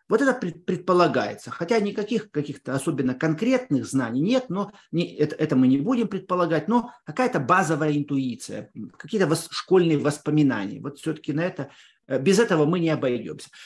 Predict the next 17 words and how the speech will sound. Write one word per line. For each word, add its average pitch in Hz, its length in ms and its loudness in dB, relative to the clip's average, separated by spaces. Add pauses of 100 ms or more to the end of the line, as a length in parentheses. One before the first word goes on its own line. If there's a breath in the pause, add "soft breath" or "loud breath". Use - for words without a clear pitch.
(120)
Ну 269 220 4
вот, 233 300 -2
э, 170 280 2 (240)
как 269 220 2
можно 214 380 2
вообще 165 320 0
говорить 175 380 0
о 165 40 -4
красоте 135 500 -4
математики? 135 600 -2 (240)
Те, - 180 -12 (220 soft breath)
те 285 200 4
из 196 140 2
вас, 247 240 0
кто - 160 2
пережили 214 720 4
когда-то, 127 720 -4